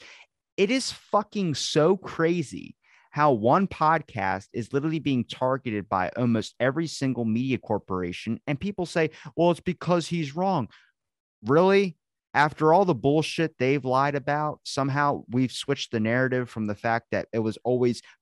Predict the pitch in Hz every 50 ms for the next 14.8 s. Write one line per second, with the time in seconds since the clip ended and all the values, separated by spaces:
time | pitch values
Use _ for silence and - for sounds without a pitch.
0 | _ _ _ 147 147 - - - 110 131 139 120 - - 127 123 123 131 135 135
1 | 127 104 123 123 120 - - 120 123 127 123 113 107 113 101 95 110 110 117 107
2 | _ - - 113 117 117 107 110 98 82 101 98 101 110 117 - - 135 131 127
3 | - - - 101 107 110 110 107 - _ 104 107 117 127 117 113 113 113 104 -
4 | 95 98 107 113 110 110 107 110 110 _ - 104 92 101 113 107 98 92 92 _
5 | - 113 110 - - 104 104 107 107 101 92 87 92 104 107 - - 95 - -
6 | - 95 107 113 _ - 147 151 147 _ - - - _ 117 120 139 147 151 131
7 | - - - 131 123 131 131 - - 147 135 139 - 143 117 107 101 98 98 107
8 | - - - - 131 135 139 139 147 143 - - - 143 _ 101 110 110 110 120
9 | 131 120 139 127 - - - - - - 107 117 131 - - 123 104 98 107 98
10 | 98 92 110 196 - 381 - - - - 127 123 139 - _ 101 78 62 50 50
11 | - _ - - 147 - 131 156 170 175 190 226 247 240 - - 143 165 170 185
12 | 170 151 156 151 147 131 117 139 143 165 165 156 135 - 143 131 120 113 _ -
13 | 110 110 135 127 123 120 110 101 95 _ - - - _ - 120 143 156 156 139
14 | - - 131 120 - - _ 147 156 165 147 123 - 110 98